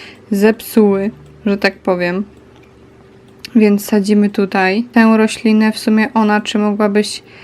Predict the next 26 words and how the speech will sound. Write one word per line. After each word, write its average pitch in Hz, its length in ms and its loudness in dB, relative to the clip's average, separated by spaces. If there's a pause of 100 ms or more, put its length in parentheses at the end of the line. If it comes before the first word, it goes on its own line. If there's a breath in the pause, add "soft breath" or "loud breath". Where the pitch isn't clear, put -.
(260 loud breath)
ewoluować? 208 720 2
Chyba 208 200 0
nie 214 140 2
masz 214 240 -2
jeszcze 220 200 -6
takiego 214 380 -4
poziomu, 208 640 0
jak 190 420 -4 (880 loud breath)
chyba 202 180 0
od 208 180 -4
piątego 220 520 0
można, 208 400 0
tak - 200 -10
jak 208 120 -6
mi 208 120 0
się 208 120 -4
dobrze 202 300 -2
wydaje. 190 460 0 (800)
Ale 196 240 0
nie 185 180 -2
wiem, 180 180 -4
czy 196 140 -6
mi 190 80 -4
się 196 120 -6
dobrze 190 260 -4
wydaje. 190 380 0